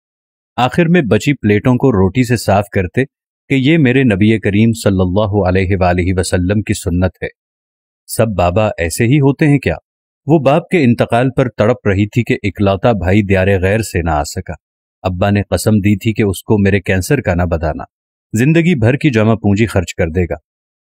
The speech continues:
मेरी बीमारी पर उसका सब कुछ लग जाएगा। घर के चार कमरों में एयर कंडीशन हो तो सिर्फ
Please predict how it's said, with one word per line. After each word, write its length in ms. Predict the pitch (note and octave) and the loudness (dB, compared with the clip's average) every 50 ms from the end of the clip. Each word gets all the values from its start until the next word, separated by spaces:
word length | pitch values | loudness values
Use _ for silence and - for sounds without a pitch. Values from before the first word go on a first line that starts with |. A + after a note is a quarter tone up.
| _ _ _ _ G2 | _ _ _ _ -2
मेरी 220 | G2 G2+ G#2+ A#2+ | 0 2 2 2
बीमारी 400 | G#2 G#2 F#2+ F2+ F2+ F#2+ G#2 A#2 | 2 2 2 2 2 2 2 2
पर 160 | - C#3+ B2 | 2 2 0
उसका 240 | A#2 - - - C3 | 0 0 -2 -4 -4
सब 220 | - - - A2+ - - | -4 -2 -2 -4 -4 -2
कुछ 220 | - C#3 - - - | -4 -4 -4 0 -2
लग 160 | G2 F2 E2 | -2 -2 0
जाएगा। 380 | E2 F2+ E2+ E2+ D#2+ - D#2+ E2+ - _ _ _ _ _ _ _ _ _ _ _ _ _ _ A#2 | 0 -2 0 -2 -2 -4 -8 -12 -12 _ _ _ _ _ _ _ _ _ _ _ _ _ _ 0
घर 200 | G#2 C3+ D3+ E3 | 2 2 2 2
के 140 | - G3+ | 0 -2
चार 320 | G3 - - B2+ B2+ C#3+ A#2+ | -2 0 0 2 2 2 0
कमरों 320 | - C3 A#2 A#2+ B2 C3+ | 0 2 2 4 4 4
में 140 | C3 C3 A#2+ | 4 4 2
एयर 100 | A2+ A2 | 2 0
कंडीशन 480 | - - G2+ G2 G2 G2 F#2 C3 B2+ A#2 | 0 -2 0 0 0 0 2 2 2 2
हो 180 | A2 B2+ C3+ - | 2 2 2 0
तो 80 | B2+ | -2
सिर्फ 260 | - - - C#3 B2+ | -2 0 0 -2 -2